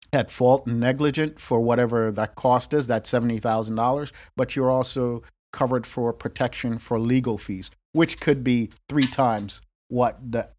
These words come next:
actual judgment is. So you pay seventy thousand in a judgment for the injuries, and you pay, you know, two hundred and ten or two hundred and thirty thousand in legal fees. All of that will be protected under your general liability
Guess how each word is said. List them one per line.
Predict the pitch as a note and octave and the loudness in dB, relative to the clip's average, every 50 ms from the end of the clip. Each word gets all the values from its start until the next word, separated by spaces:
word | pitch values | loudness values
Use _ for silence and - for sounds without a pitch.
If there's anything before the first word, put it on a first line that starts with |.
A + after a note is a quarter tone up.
| - | -4
actual | B2+ A2+ A2 - - B2+ A2+ A2 G#2 | -4 -4 -4 -4 -4 -4 -2 -2 -2
judgment | - B2 A#2+ A2 - - G#2+ G#2+ | -2 -2 -4 -4 -4 -6 -8 -8
is. | A2 G#2 F2+ - - - - - - - | -8 -10 -12 -14 -18 -20 -20 -20 -12 -6
So | - A#2+ | -2 0
you | A2+ A#2 A#2+ | 0 0 0
pay | B2 - C#3+ C3 | 0 0 0 2
seventy | - - D3+ C#3 D3 D3 C#3+ | 2 2 2 2 2 0 0
thousand | - D#3+ D3 C#3+ C#3 C#3+ B2+ C#3+ C3+ C3 - - - - - _ _ _ - | 2 4 6 6 6 4 2 0 -2 -4 -6 -10 -20 -20 -20 _ _ _ -4
in | B2+ A#2+ | -2 -2
a | A#2 | -2
judgment | A2+ G#2+ B2+ C3 C3+ C3 C#3 C#3+ C3+ C3+ | -2 0 2 2 2 2 0 -2 -2 -2
for | C3+ - - B2 A#2 A#2 A2+ A2+ | -4 -4 -2 0 0 2 0 0
the | A2 A2+ - B2+ | -2 -4 -2 0
injuries, | C#3 D3+ D3 D3 D#3+ D#3 D#3 D3+ - | 0 0 0 0 -2 -2 -2 -4 -4
and | - A#2+ A2 | -4 -4 -2
you | A2 A2 A#2 | -2 -4 -4
pay, | - - B2 A#2+ A#2 A2+ A2 A2 A2 A#2 - _ _ - - _ _ _ _ _ - | -6 -6 -6 -4 -4 -4 -6 -6 -8 -12 -16 _ _ -20 -20 _ _ _ _ _ -8
you | B2 A2 | -6 -6
know, | G#2+ G2+ G#2 G2+ - - - _ _ - | -6 -6 -8 -10 -14 -18 -20 _ _ -10
two | - E3+ D#3 | -6 -4 -4
hundred | A#2+ D3 C#3 C#3 C3+ C3+ B2+ | -2 -2 -2 -2 -2 -2 -2
and | A#2+ A#2 A#2 | -2 -4 -4
ten | - - C3 B2+ B2+ | -2 0 0 0 0
or | A2+ G#2 | -2 -4
two | - - - D#3 | -6 -6 -4 -4
hundred | C3+ C3+ B2 C3 A#2+ | -4 -4 -4 -6 -8
and | A#2 A2 | -10 -8
thirty | A2+ B2+ A#2+ B2 A2+ | -8 -8 -6 -6 -6
thousand | A2 B2 A2+ A2 A2 G#2+ G#2+ G#2+ | -4 -2 0 0 0 0 -2 -4
in | G#2+ G#2+ G#2+ G#2+ | -4 -4 -2 -2
legal | B2 B2 A2 A2+ G#2 | -2 -2 -2 -2 -6
fees. | - - G2+ G2+ - | -6 -6 -6 -6 -4
All | - D3 D3 D3+ D#3+ | 0 4 6 6 6
of | D3+ C3 | 6 6
that | D3+ C#3+ C#3 | 6 4 4
will | D3 C#3 | 4 2
be | B2+ B2 | 0 0
protected | A#2 - B2+ G#2 - - B2+ - - C3 A2+ | -2 -2 -4 -6 -2 -2 -4 -2 -2 -4 -6
under | A2+ A#2+ A#2 A#2 | -4 -2 -2 -2
your | A2+ A2+ | -2 -2
general | G#2+ A2+ A2+ A2+ A2 G#2+ | -2 -2 -4 -2 -2 -2
liability | G#2+ G#2+ G#2+ G#2 G2+ A2 G#2 G#2 G#2+ G2+ G#2 G#2 G#2 G2+ | -2 -2 -2 -2 -4 -4 -4 -4 -4 -6 -6 -8 -8 -10